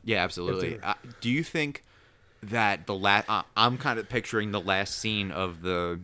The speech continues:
Speaker 1: the se-, this season is gonna be another Moff Gideon scene like we got in season one. He's holding the dark saber. Is it Moff Gideon responding to a hologram of Thrawn?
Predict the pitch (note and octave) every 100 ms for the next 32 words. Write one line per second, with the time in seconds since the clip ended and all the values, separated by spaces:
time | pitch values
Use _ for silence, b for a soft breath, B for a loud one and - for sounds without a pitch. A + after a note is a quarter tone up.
0 | - - - _ _ - F2+ - G2 G#2
1 | - - A2+ E2 D#2 D#2+ b b b b
2 | b _ A2+ G#2 A2+ G2+ G2+ G2 F#2+ F#2
3 | F2 - G#2+ G2 F2+ E2+ - E2+ D#2+ E2
4 | E2+ F2+ F2 E2 E2 F#2+ F2 F2+ F#2+ F#2
5 | F2+ E2+ E2+ E2 E2 D#2+ E2+ E2 - G2
6 | F#2 E2 b b b b - - - G2+
7 | F#2+ E2 G2+ G2 - G#2 G2+ F#2 F2+ F2
8 | E2+ F#2 - - F#2 E2+ F2 F2 - F#2
9 | E2 E2 E2 E2 D#2+ - - - _ _
10 | - G#2 F#2+ F2+ F2 E2 D2 E2 E2 -
11 | - E2+ C2+